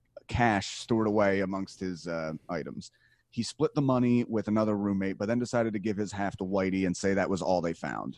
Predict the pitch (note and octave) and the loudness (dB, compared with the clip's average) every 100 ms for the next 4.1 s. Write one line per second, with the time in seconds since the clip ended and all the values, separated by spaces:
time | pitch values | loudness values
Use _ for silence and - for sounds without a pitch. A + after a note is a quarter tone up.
0 | - A#2 C#3 C#3 A#2+ - G#2 F#2+ E2 F#2+ | -2 0 2 2 0 -2 -2 -2 -4 -12
1 | E2+ D#2+ C2 - _ _ _ _ G#2 G#2+ | -10 -10 -10 -18 _ _ _ _ -4 -2
2 | A#2 A2 G#2+ G#2 B2+ B2+ A#2+ A2+ A2 G#2 | 0 0 0 2 2 2 0 0 -2 -6
3 | A2 - G#2 G#2 G#2 G2 F#2+ F2+ G#2 G2 | -10 -6 -6 -4 -6 -4 -4 -4 -6 -4